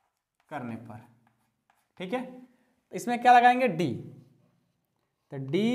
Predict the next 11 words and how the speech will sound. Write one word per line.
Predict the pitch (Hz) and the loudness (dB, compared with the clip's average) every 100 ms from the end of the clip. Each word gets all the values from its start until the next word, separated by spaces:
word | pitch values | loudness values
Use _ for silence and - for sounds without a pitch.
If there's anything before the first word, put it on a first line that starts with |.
| 247 | 0
log, | 220 156 135 170 233 - - _ _ _ _ _ _ _ _ _ _ - | 4 4 4 2 0 -10 -20 _ _ _ _ _ _ _ _ _ _ -16
d | 139 170 226 226 | -6 -2 0 0
log | 151 170 220 - 156 | 2 0 -2 -8 2
y | 160 196 220 | 4 4 0
हो | 220 | -2
गया, | 220 262 - - _ _ _ _ _ | -4 -6 -8 -20 _ _ _ _ _
y | 156 190 226 | 4 6 6
बेस | 220 240 | 4 2
बन | 247 240 | 4 4
रहा | 240 254 | 6 6
है, | 247 - | 4 -10